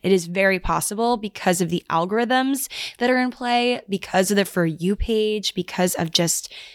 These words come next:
things randomly getting tossed around like a pinball machine in the TikTok sphere. So,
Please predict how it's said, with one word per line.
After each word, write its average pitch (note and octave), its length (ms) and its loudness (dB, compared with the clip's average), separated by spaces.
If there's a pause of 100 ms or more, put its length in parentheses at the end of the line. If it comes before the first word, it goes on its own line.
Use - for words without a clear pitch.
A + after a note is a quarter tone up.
(160)
things G3 340 2
randomly F#3 640 2
getting E3+ 280 0
tossed - 460 2
around F3+ 640 0
like F#3 120 0
a E3+ 60 -4
pinball G3 560 0
machine A#3 520 2
in F#3 460 0
the E3+ 400 -2 (120)
TikTok - 500 0
sphere. G#3 580 0 (600)
So, G#3+ 560 0